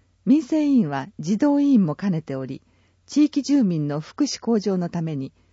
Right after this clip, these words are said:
厚生労働大臣が委嘱する民間の奉仕者で、地域の中で援助を必要とする方の身近な福祉の相談相手として活動しています。なお、活動にあたっては、基本的人権の尊重、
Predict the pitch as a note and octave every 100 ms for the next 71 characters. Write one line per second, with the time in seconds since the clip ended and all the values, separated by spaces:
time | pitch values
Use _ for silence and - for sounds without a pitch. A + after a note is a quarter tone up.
0 | _ - D4+ D#4 D#4 D4 C#4 C#4 C4+ B3+
1 | A#3+ G#3 E3 D#3 D3+ E3 G#3+ - - E3+
2 | D#3+ - G#3+ B3+ B3 B3 A3 A3 - A3
3 | G#3+ - B2+ C3 _ _ _ _ _ -
4 | E4+ D#4+ A#3+ G3+ F#3 E3+ D3 C3+ - A#3
5 | D#4+ B3 F3+ D#3 - - A#3+ A3+ G#3+ F#3+
6 | F#3 - E3+ D#3+ D3+ - _ _ E3+ A3
7 | D#4 C#4 B3 A#3+ - - D4 - D3+ D3
8 | - C4 C4 B3+ B3 - D3 C3+ - -
9 | A#2+ F#3 - E3 E3+ - - C#3 C3+ D3
10 | _ _ _ _ _ _ _ _ _ -
11 | G#3 C#3+ - _ _ _ A3+ C4 D4+ D4+
12 | C#4 B3+ A#3+ A#3 - D#3+ - _ _ _
13 | _ _ - B3 D#4 D4+ D4 B3 A3 A#3+
14 | A3+ G#3 F#3+ - F3+ E3+ - D3+ C3+